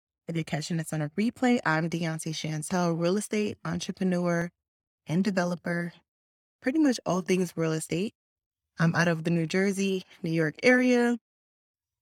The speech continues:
I have a podcast called Journey to Develop Her, and it's all about my real estate development journey and also my journey to Jesus. So we have a great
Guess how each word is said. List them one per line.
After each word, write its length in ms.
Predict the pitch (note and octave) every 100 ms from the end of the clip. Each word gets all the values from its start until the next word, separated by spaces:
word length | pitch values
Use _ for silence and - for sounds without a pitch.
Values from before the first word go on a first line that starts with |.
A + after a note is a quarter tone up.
| -
I 80 | E3+
have 180 | G3 G3+
a 60 |
podcast 560 | F#3+ F#3 F#3 G3+ F#3 -
called 240 | F#3+ F3
Journey 340 | E3 F3+ F#3+ F#3+ -
to 180 | - F#3+
Develop 500 | E3+ D#3 E3 E3 -
Her, 340 | - A#3 A#3 -
and 140 | E3
it's 100 | E3
all 240 | - D#3+ F3
about 220 | E3 D#3+
my 180 | D#3 E3
real 280 | E3 E3
estate 360 | E3 E3 D#3+ D#3 - _ _ _ _
development 680 | D3 D3+ D#3+ F#3 - F3 -
journey 480 | E3 G#3 A3 A3 A3
and 140 | F#3
also 580 | - D4+ - B3+ B3+ C#4 - -
my 200 | G#3 F#3
journey 500 | E3+ E3+ F3+ F3 F3 _ _ _
to 100 | -
Jesus. 640 | D#3+ F3+ E3+ D#3 - - - - -
So 180 | E3
we 120 | D#3+ F3
have 200 | E3 D3+
a 80 |
great 600 | D#3 E3 F3+ G3+ D#4+ E4+